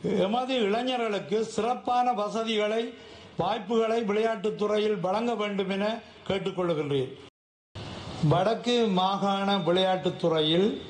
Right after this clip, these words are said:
பல தேசிய பதக்கங்களை வடமாகாணம் பெற்றுக்கொண்ட போதும்,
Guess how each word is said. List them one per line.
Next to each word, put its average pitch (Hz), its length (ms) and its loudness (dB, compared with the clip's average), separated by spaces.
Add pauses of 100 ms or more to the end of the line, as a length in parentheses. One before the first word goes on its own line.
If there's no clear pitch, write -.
(680)
பல 202 380 2
தேசிய 202 600 2 (140)
பதக்கங்களை 175 840 2 (760)
வடமாகாணம் 165 760 0
பெற்றுக்கொண்ட 156 540 0
போதும், 131 600 0